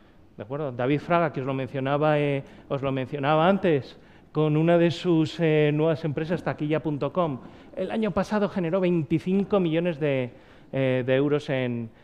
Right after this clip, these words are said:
en ventas. O, bueno, la propia revista Emprendedores el año pasado también destacaba gente como vosotros, que estaba aquí también en un kickoff hace, eh, hace poco tiempo. Destacaba, pues, cinco de las startups de este programa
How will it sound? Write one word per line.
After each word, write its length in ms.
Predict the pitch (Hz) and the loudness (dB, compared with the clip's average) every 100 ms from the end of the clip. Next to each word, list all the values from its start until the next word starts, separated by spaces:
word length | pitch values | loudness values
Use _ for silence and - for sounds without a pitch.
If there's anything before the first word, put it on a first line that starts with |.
| - | -14
en 220 | - 135 | -6 -2
ventas. 360 | 131 147 117 98 - - - - - - - - - - | 0 0 -2 -8 -12 -20 -20 -20 -20 -20 -20 -20 -20 -2
O, 420 | 170 196 220 247 - - - | 4 6 4 0 -10 -18 -10
bueno, 240 | 67 67 | -8 -6
la 140 | 127 | -8
propia 360 | - 156 170 170 | -4 -2 2 2
revista 320 | 160 165 165 | 2 0 0
Emprendedores 640 | 160 160 156 160 180 175 | -2 -2 0 2 2 0
el 100 | 175 | 0
año 160 | 160 165 | 0 0
pasado 380 | 170 - 175 175 | -2 0 0 2
también 400 | 170 165 185 190 - - | 0 2 0 0 -8 -6
destacaba 880 | - 165 - 156 190 190 190 214 - - - - - - - | -2 0 0 4 6 8 6 4 -8 -16 -18 -20 -20 -20 -8
gente 400 | 160 160 190 185 | -4 -2 -4 -6
como 340 | - 143 135 | -6 -4 -4
vosotros, 420 | 131 - - 131 | -4 -6 -8 -8
que 120 | - | -10
estaba 280 | 131 160 156 | -6 -2 0
aquí 280 | 175 - 170 | -2 -2 -4
también 380 | 143 131 139 156 | -2 -2 -2 -2
en 100 | 143 | -2
un 120 | 151 | -4
kickoff 460 | 143 131 185 202 151 | -6 -2 0 0 -2
hace, 400 | 127 156 143 131 - - - | -4 -4 -4 -6 -12 -16 -6
eh, 320 | 123 127 127 | -2 -2 -4
hace 240 | 135 135 156 | -6 -6 -4
poco 280 | 151 143 | -2 -2
tiempo. 400 | 127 185 175 120 - - - | 0 0 -2 -6 -10 -20 -6
Destacaba, 640 | 147 147 156 139 165 175 | -2 0 0 4 6 6
pues, 180 | 170 143 | 4 -2
cinco 360 | - 196 226 202 | 2 4 6 8
de 80 | 185 | 6
las 140 | 180 | 4
startups 440 | 180 208 196 180 | 2 2 4 0
de 60 | 180 | -2
este 180 | 175 185 | 0 0
programa 540 | 180 180 202 214 233 | 2 4 4 4 0